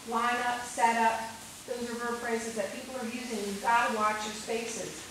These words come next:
on both of those. Here's a, here's another sentence, number eight. Someone's looking to get my business because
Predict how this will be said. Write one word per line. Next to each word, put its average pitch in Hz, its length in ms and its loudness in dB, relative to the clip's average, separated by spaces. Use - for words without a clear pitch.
on 208 160 -2
both 233 260 0
of 196 80 -4
those. - 400 -2
Here's 359 180 -2
a, 320 140 0
here's 415 260 2
another 381 240 8
sentence, 247 480 0
number 247 240 2
eight. 277 380 6
Someone's 302 440 4
looking 302 260 2
to 269 60 0
get 285 180 4
my 269 180 2
business 247 480 2
because 247 600 2